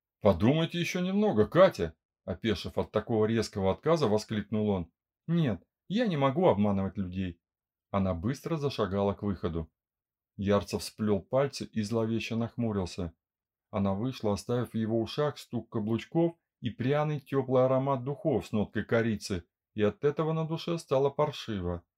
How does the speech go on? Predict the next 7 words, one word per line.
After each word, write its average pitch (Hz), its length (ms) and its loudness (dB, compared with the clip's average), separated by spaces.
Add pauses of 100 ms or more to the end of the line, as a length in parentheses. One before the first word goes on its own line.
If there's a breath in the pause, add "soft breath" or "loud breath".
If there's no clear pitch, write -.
(440)
Он 120 140 2
очень 156 280 -2
не 165 100 0
любил, 175 380 0
когда 104 320 0
ему 107 200 2
отказывали. 85 680 -2